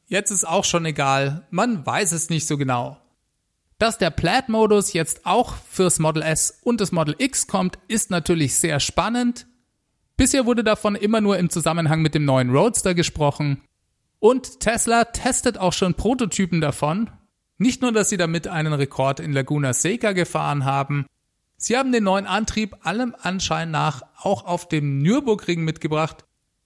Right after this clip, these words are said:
Wir konnten diese Woche mehrere Videos sehen von verschiedenen Model S Fahrzeugen. Tesla ist mit mindestens drei verschiedenen Model S vor Ort. Eins davon, ein knallrotes, hat ein verändertes Chassis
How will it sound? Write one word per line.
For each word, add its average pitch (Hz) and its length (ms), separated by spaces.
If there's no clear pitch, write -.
Wir 220 180
konnten 233 360
diese 190 260
Woche 180 200
mehrere 175 640
Videos 196 580
sehen 165 420
von 147 240
verschiedenen 196 640
Model 170 220
S 170 340
Fahrzeugen. 135 840
Tesla 185 320
ist 165 160
mit 160 140
mindestens 214 540
drei 170 280
verschiedenen 180 460
Model 156 260
S 165 300
vor 127 200
Ort. 202 440
Eins 226 260
davon, 208 380
ein 139 240
knallrotes, 190 1120
hat - 320
ein 175 200
verändertes 160 680
Chassis 220 580